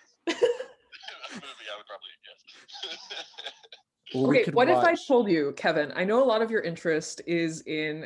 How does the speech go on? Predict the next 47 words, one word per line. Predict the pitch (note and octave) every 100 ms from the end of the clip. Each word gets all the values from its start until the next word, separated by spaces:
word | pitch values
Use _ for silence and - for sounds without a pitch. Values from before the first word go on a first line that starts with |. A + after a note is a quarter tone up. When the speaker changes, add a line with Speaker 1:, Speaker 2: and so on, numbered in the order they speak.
| -
Speaker 3:
you | E3
know, | D3
warfare | E3 F3 E3 F3 F3+ D#3
depictions | D#3+ - F3 - D#3 D3
in | C#3+ D#3+
movies. | D3+ D3+ F3+
What | A#3+
if | G4+
I |
told | - - E4 F#4+
you | A#3+ G#3
one | F3 G#3+
of | G#3
the |
characters | - - A#3+ C#4 C#4+ - F#3+ E3 D3 F3 - - -
has | - G#3 G3+
a |
war | F#3 F3 F#3+ A3 G#3+
narrative | F#3 F3 G#3 G3 D#3 G2 E2+ F3+ - - _ -
built | G#3+ B3+ G3+
into | D3+ D#3
Speaker 2:
Mm. |
Speaker 3:
their | E3
background? | D3+ D#3+ E3 C#3 D#2+ F2+ E3+ - _ _ _ _ _ _ -
Speaker 1:
Oh, | - A2
man, | - - B2
no, | B2 - - _ -
I'm | A#2+
gonna, | D3+ D3+
like, | C3+ - C3
have | - -
to | - -
study | - G#2 G2
it | - G#2+
now. | A2+
I'm | G2 - - -
gonna | D#3
have | B2+
Speaker 2:
<gasps> |
Speaker 1:
to | -
watch | -
it | _
for | _ -
class | - - -
or | D#3+
Speaker 2:
And | F#3 F3+ - _ _
Speaker 1:
something. | - - - -